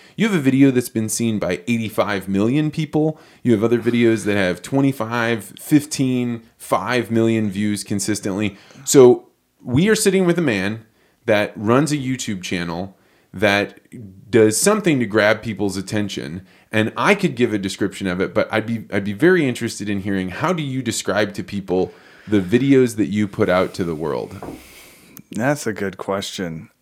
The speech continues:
Speaker 2: Um, so our YouTube channel began as a way to promote the products that we sell on our gift store. So, um, my, my professional life is a little strange,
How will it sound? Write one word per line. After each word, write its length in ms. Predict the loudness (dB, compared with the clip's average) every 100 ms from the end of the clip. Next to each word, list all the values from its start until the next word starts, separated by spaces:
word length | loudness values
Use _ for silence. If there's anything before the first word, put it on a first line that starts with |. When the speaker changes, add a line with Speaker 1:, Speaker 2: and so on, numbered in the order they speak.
| -2
Speaker 2:
Um, 720 | 4 6 6 4 0 -4 -8 _ _ _ _ _ _
so 600 | 0 8 10 10 6 0 -8 _ _ _ _ _ _ _ 0
our 120 | 2
YouTube 540 | 4 2 2 0 0
channel 360 | -2 -2 -2 -2
began 880 | -2 -4 -2 -2 0 -2 -2 -6 -8 _ _ _ -6
as 180 | 0 0
a 80 |
way 280 | 2 2 2
to 240 | 0 -4 -4
promote 440 | -6 -6 -4 -4
the 100 | -8
products 540 | -8 -4 -2 -2 -6 -6
that 140 | -6
we 140 | -4 -6
sell 640 | -4 -2 0 0 -2 -10 _ -10
on 160 | -6
our 140 | -6 -8
gift 340 | -8 -10 -8
store. 520 | -12 -12 -12 -12 -18 _ _
So, 500 | -4 -2 -2 -4 -8 _ _ _ _ _ _ _ _ _ _ _ _ _ -2
um, 500 | 0 0 -2 -4 -8 _ _
my, 500 | 0 4 4 2 -2 -8
my 200 | 2 4
professional 720 | 4 2 2 2 0 0 0 2
life 340 | 2 0 -4
is 120 | -4
a 60 | 0
little 300 | 2 2 0
strange, 760 | -2 -2 -2 -2 -6 -8 -14